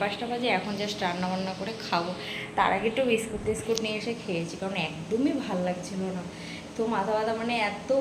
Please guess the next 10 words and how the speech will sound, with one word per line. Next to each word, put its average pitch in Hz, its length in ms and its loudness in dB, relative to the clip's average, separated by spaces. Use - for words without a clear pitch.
কাজ 196 200 0
বাজ 247 120 2
ছিল। 247 300 -2
তো 220 80 0
চলো 220 320 2
বেশি 254 300 0
কথা 185 260 -2
না 208 220 0
বলে 262 300 4
তোমরা 214 220 0